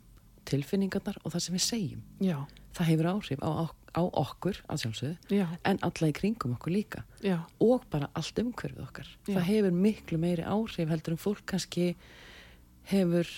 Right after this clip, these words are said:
Speaker 1: gert sér grein fyrir, í
Speaker 2: Já.
Speaker 1: raun og veru.
Speaker 2: Já. Og
Speaker 1: Miklu meiri áhrif.
Speaker 2: ég, ég held að fólk sé, sko, nú er jörðin, eh, um, nú er hún að fara í gegnum ákveðna breytingar
Speaker 1: Já.
Speaker 2: og það er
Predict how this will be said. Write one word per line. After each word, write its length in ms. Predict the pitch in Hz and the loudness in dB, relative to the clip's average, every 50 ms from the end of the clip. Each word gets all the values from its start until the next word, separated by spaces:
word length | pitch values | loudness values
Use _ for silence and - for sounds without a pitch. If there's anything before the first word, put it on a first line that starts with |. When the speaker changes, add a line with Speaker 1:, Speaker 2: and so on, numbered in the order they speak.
| - - - _ - - - - - - - - - | -14 -16 -20 _ -20 -20 -20 -20 -20 -20 -20 -6 -2
Speaker 1:
gert 140 | - 196 - | 0 0 0
sér 100 | - 160 | 0 2
grein 180 | - 233 240 214 | 4 4 4 2
fyrir, 280 | - 220 202 - - - - | 2 -2 -6 -6 -8 -4 4
í 80 | - 202 | 6 6
Speaker 2:
Já. 60 | 202 | 8
Speaker 1:
raun 180 | 220 220 190 180 | 8 8 6 6
og 60 | 202 | 4
veru. 180 | 220 165 - - - | 4 2 0 -2 0
Speaker 2:
Já. 200 | 208 214 190 165 160 185 196 - - - - | 2 2 2 2 -2 -4 -8 -12 -10 2 4
Og 80 | 220 269 | 6 6
Speaker 1:
Miklu 220 | 214 - - 170 151 | 6 4 2 0 0
meiri 160 | 147 147 - | 0 -2 -4
áhrif. 140 | 156 139 220 | -4 2 4
Speaker 2:
ég, 280 | 226 220 208 233 - | 4 6 6 4 4
ég 140 | 226 220 202 | 4 2 2
held 400 | - - 196 202 247 302 - - | 4 4 2 2 2 2 0 -2
að 140 | 294 240 - | -4 -4 -2
fólk 280 | - 285 285 - - - | -4 -4 -6 -4 0 2
sé, 260 | - - - 233 104 | 2 4 4 4 2
sko, 260 | 95 - - 110 101 - - - - - - - - - | 2 0 0 -2 -2 -2 -4 -10 -16 -16 -18 -12 -2 2
nú 140 | 202 214 226 220 | 4 4 6 4
er 80 | 208 196 | 4 4
jörðin, 640 | 202 202 214 254 269 262 220 190 196 226 269 262 | 4 4 4 2 2 0 2 2 4 2 2 0
eh, 560 | - - - - - - - - - - 202 196 | -2 -8 -10 -10 -10 -12 -12 -12 -6 -2 0 0
um, 220 | 185 185 180 - | 2 0 0 -2
nú 260 | - - 190 175 170 | -2 0 2 4 4
er 100 | 160 214 269 | 4 4 4
hún 120 | 294 285 | 4 2
að 80 | 220 - | 2 2
fara 540 | - 240 240 226 190 170 156 165 185 - - - | 2 0 2 2 0 0 -2 -2 -4 -4 -6 -6
í 380 | - 214 214 226 240 233 - - - - - - - - - - _ _ - - - - | -2 0 2 4 4 2 2 -2 -6 -14 -18 -20 -20 -20 -20 -20 _ _ -20 -20 -18 -4
gegnum 480 | - 226 214 214 - - 180 175 180 - - - _ - - _ - | -2 -2 -2 0 -2 -2 -2 -2 -2 -4 -8 -14 _ -20 -20 _ -4
ákveðna 380 | - 196 185 - 226 240 240 - | -4 -4 0 2 2 2 4 4
breytingar 580 | 254 254 240 240 - 180 156 - 160 190 226 - - - - - | 2 2 2 2 0 -4 -2 -2 -2 -2 -2 -4 -8 -14 -10 -8
Speaker 1:
Já. 60 | 139 110 107 - - - - - - - - | -8 -8 -8 -10 -16 -18 -20 -20 -20 -4 0
Speaker 2:
og 400 | 196 202 202 202 196 190 - - | 2 4 4 4 2 0 -2 -6
það 260 | - - 226 202 - - | -4 -2 0 0 2 2
er 420 | 220 226 247 262 269 277 254 | 4 6 6 6 4 2 0